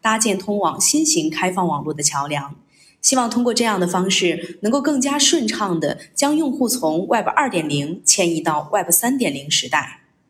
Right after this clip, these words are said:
那 Mask Network 是如何运行的呢？Mask Network 在后台提供的主要功能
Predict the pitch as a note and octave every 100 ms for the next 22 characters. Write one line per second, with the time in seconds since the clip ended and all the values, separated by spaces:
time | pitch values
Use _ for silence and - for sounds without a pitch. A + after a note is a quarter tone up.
0 | _ _ _ _ B3+ C4 C4+ C#4+ - C4+
1 | C#4 C4+ C#4 G#3 - E3+ E3+ F#3+ D#3+ G#3+
2 | - E3+ C#4 G#3+ - C#3+ C#3+ F#3 F3 E3
3 | - - - - _ B3 B3+ - B3+ B3
4 | B3 A#3 G#3+ F#3 G3 F#3 F#3 G3 F3+ D#3
5 | D#3+ - E3+ F3 D#3+ E3 C#3+ D#3+ F3 C4
6 | C4+ D#3 C#3+